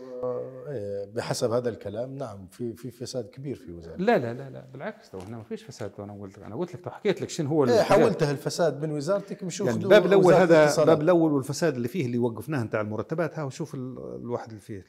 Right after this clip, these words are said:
Speaker 2: الفساد اللي في الباب الأول اللي عرّوا منه هو في وزارة المالية.
Speaker 1: من أكثر
Speaker 2: وقفناه.
Speaker 1: واحد عاق عملية الإصلاح التي قادها الدكتور عثمان عبد الجليل؟ أو ما هي الجهات؟ سميهم بالاسم وبالأسماء.
Speaker 2: لا، أنا مش، مش أعاق.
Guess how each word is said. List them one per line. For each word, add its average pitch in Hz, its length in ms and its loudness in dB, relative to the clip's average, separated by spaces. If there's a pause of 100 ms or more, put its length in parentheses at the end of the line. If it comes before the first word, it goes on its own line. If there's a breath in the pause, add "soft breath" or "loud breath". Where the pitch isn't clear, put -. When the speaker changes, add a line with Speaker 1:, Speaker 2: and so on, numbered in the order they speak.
(120)
Speaker 2:
الفساد 127 420 2
اللي 110 140 0
في - 80 -10
الباب 110 220 0
الأول 113 260 2
اللي 104 140 0
عرّوا 123 220 0
منه 147 180 0
هو 120 100 0
في 123 100 -8
وزارة 117 340 0
المالية. 110 380 -2
Speaker 1:
من 170 80 2
أكثر 202 440 2
Speaker 2:
وقفناه. - 340 -4
Speaker 1:
واحد 104 80 -6
عاق - 640 -8 (840)
عملية 120 640 -6
الإصلاح 117 680 -12
التي 104 260 -14
قادها 101 380 -12
الدكتور 101 800 -14
عثمان 98 400 -16
عبد 87 220 -18
الجليل؟ 87 520 -20 (520)
أو 110 100 -6
ما 113 140 -6
هي 120 180 -4
الجهات؟ 101 560 -8 (180)
سميهم 123 400 -6
بالاسم 147 380 -6
وبالأسماء. 143 540 -8
Speaker 2:
لا، 180 220 -2
أنا 175 140 -4
مش، 185 400 -12 (540)
مش 170 300 -12
أعاق. 123 400 -6